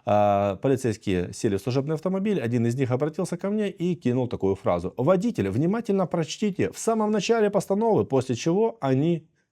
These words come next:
уехали. И в самом начале постановы ручкой было написано: вот это, друзья, нецензурное слово. Я обратился за пояснениями в полицию, хотелось бы услышать официальную информацию. Что интересно,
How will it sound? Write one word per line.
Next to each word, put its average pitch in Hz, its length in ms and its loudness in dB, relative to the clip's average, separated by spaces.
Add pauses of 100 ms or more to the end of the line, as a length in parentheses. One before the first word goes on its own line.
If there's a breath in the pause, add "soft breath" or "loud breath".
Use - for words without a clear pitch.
уехали. 85 460 2 (540 loud breath)
И 143 80 0
в 127 40 4
самом 127 200 4
начале 104 280 0
постановы 185 600 -2
ручкой 131 420 2
было 104 300 2
написано: 98 540 -4
вот 95 240 0
это, 117 200 -2
друзья, 85 360 -8
нецензурное 90 720 -8 (140)
слово. 82 420 -12 (400)
Я 170 140 6
обратился 127 460 2
за 95 360 2 (140)
пояснениями 95 560 0
в - 100 -16
полицию, 202 380 -2
хотелось 117 320 0
бы 95 120 0
услышать 98 360 -4
официальную 92 500 -4
информацию. 165 480 -2
Что 175 220 0
интересно, 175 500 -2